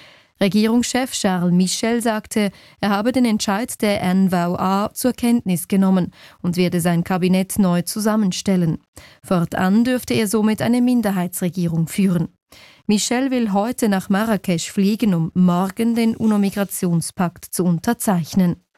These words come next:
In der Schweizer Fußballmeisterschaft haben sich die Berner Young Boys gegen Thun mit drei zu zwei durchgesetzt. Und Sankt Gallen schlug Neuchâtel Xamax ebenfalls mit drei zu zwei. In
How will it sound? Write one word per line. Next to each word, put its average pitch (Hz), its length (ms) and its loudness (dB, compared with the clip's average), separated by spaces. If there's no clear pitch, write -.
In 226 120 0
der 214 60 2
Schweizer 226 360 0
Fußballmeisterschaft 214 1120 0
haben 190 200 2
sich 180 160 -2
die 208 100 -2
Berner 175 340 2
Young 180 300 2
Boys 202 260 -2
gegen 180 300 0
Thun 254 400 2
mit 247 260 -2
drei 180 260 -2
zu 233 180 -6
zwei 185 320 0
durchgesetzt. 175 800 -2
Und 160 260 0
Sankt 175 280 0
Gallen 220 340 2
schlug 254 320 -2
Neuchâtel 208 420 0
Xamax 190 680 -2
ebenfalls 190 800 -2
mit 175 160 0
drei 180 240 0
zu - 200 -4
zwei. 185 300 -2
In 180 60 -8